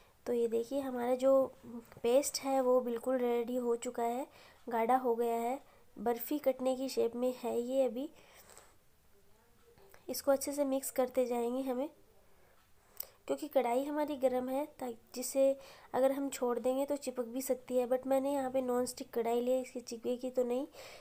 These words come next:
लेकिन फिर भी मैं इस मिक्सचर को थोड़ा सा पका लेती हूँ ऐसे करके। तो ये देखिए, हमें, हमारा मिक्सचर है उसका कलर है वो चेंज हो गया है और घी और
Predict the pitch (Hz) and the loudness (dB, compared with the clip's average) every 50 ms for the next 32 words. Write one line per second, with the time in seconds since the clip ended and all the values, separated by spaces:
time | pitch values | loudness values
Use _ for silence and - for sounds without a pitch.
0 | - - - 240 247 262 269 254 - 262 240 240 277 269 269 269 269 262 - 262 | -10 -2 0 0 2 0 0 -2 -2 -2 0 0 0 2 4 2 2 2 0 -4
1 | 247 247 - - 254 254 254 254 262 262 262 262 254 254 262 254 - 262 - - | -4 -4 0 2 2 2 4 4 2 2 4 2 2 2 0 0 -2 -4 -4 -4
2 | 240 233 - 240 247 254 254 247 254 - 247 247 247 254 254 240 240 - 247 240 | -6 -4 -2 -2 2 2 2 2 2 -2 -6 -4 -4 -2 -4 -4 -2 -2 -2 -2
3 | 247 240 - 285 311 330 - - - - - - - - - - - - - 254 | -2 -4 -2 -4 -4 -4 -6 -12 -20 -20 -20 -20 -20 -20 -20 -20 -10 -4 -2 0
4 | 247 240 226 233 233 233 - 277 277 277 262 247 247 254 262 269 - - - - | 0 0 0 -2 -2 -4 -4 -6 -4 -2 -2 0 0 2 2 2 0 -2 -8 -20
5 | - _ _ - - - - - - - - 247 247 247 262 262 262 262 254 - | -20 _ _ -20 -20 -20 -20 -20 -14 -6 -2 0 2 4 4 4 4 2 0 2
6 | - 294 294 285 294 285 277 269 - - 277 262 262 - 247 247 262 269 269 269 | 4 4 4 6 6 4 4 4 2 0 -2 0 0 0 0 2 0 0 0 0
7 | 269 262 262 269 - - 254 254 254 262 262 262 247 240 233 247 247 254 262 277 | 0 0 0 -2 -2 0 0 2 2 2 0 -2 0 0 0 0 0 2 2 2
8 | 269 262 254 240 214 208 233 247 254 262 269 277 - - 247 247 240 233 247 | 2 2 0 -2 -4 -8 -8 -4 -4 -2 -2 -2 -2 0 0 0 2 0 -2